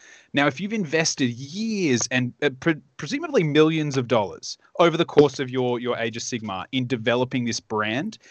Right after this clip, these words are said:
and doing this release, not giving people, like, a hundred bucks to throw on Amazon Prime, to, they don't even need a green screen. Just put a blue screen behind you and don't color key chroma it.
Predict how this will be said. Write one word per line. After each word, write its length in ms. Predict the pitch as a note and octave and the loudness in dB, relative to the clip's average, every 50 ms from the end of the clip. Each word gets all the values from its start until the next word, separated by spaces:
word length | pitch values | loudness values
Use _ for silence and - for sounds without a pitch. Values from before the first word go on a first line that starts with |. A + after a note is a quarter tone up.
| - _ - | -20 _ -6
and 180 | - B2+ C3 B2+ | -4 -4 -4 -2
doing 300 | - C3+ C3 B2+ C3 B2+ | 0 0 2 2 2 2
this 240 | B2 B2+ B2+ - - | 0 -2 -2 -2 -4
release, 640 | A#2+ A2 G#2 G2+ A#2 E3 G#3+ - - - - - _ _ _ _ _ _ _ _ | -4 -2 -2 -2 -4 -4 -4 -6 -8 -8 -10 -12 _ _ _ _ _ _ _ _
not 460 | - B2+ C3 C#3+ E3 F#3+ A3+ G#3+ - C3+ | 6 8 8 8 8 6 6 4 0 -2
giving 340 | B2+ F#3+ F#3 F3 E3+ D3 | -2 0 0 0 0 -2
people, 540 | B2+ - D3+ C3 - - D3+ C#3 B2+ A2 G#2 - _ | -2 -2 -2 -2 0 0 0 -2 -2 -2 -4 -8 _
like, 300 | - B2+ B2 A#2+ B2 - _ _ - | -4 -2 -2 -2 -4 -10 _ _ -4
a 120 | - A#2+ | -2 -2
hundred 320 | - - G3 G3+ E3 C#3 | 0 0 0 0 0 -2
bucks 260 | B2+ - C#3 C3 - - | -4 -4 -4 -6 -6 -8
to 80 | - C#3+ | -10 -8
throw 220 | - - D3 C3+ | -4 -2 -2 -2
on 80 | C3+ C3 | -2 -2
Amazon 400 | B2+ B2 B2 B2 A#2+ B2+ A2+ A2 | -2 -4 -4 -4 -6 -6 -8 -8
Prime, 500 | - - D3 C3+ B2+ A2+ G2+ G2+ A#2 C3 - - - _ _ _ | -6 -2 0 2 2 2 0 -4 -8 -12 -16 -20 -20 _ _ _
to, 120 | - - E3+ | -2 -2 -2
they 220 | - - - G3+ | 0 2 2 2
don't 100 | A#3 B3 | 4 2
even 140 | B3+ A#3+ G#3+ | 0 -2 -4
need 120 | G3 F3 | -4 -4
a 60 | C#3+ C3 | -4 -4
green 320 | A#2 - C#3 E3+ G#3 A3+ | -6 -4 -6 -4 -4 -4
screen. 260 | G#3+ - - - B2 | -6 -6 -6 -4 -4
Just 140 | C3 A#3 - | -4 -4 -4
put 120 | - D4+ | -2 -2
a 40 | C#4 | -2
blue 240 | F3 - E3 F#3 G3 | 0 2 2 2 2
screen 320 | F#3 - - - F3+ E3+ | 2 -2 -2 -2 0 0
behind 380 | D#3+ D3 C#3 - D3+ D#3+ E3 D#3 | 2 0 2 2 2 2 2 0
you 80 | D#3 D3 | -2 -4
and 100 | C#3 B2+ | -2 0
don't 300 | C3+ D3+ D3 - - - | 2 2 2 0 -2 -8
color 320 | - - D#3+ E3 A3+ C4 | -4 0 0 2 0 0
key 260 | - - - F#3 D3 | -4 -4 -4 -4 -4
chroma 480 | C3 - - C3 A#2+ A#2 A2+ A2 G#2+ G#2+ | -4 0 0 2 2 2 0 0 0 0
it. 140 | B2+ F3+ - | 0 0 -2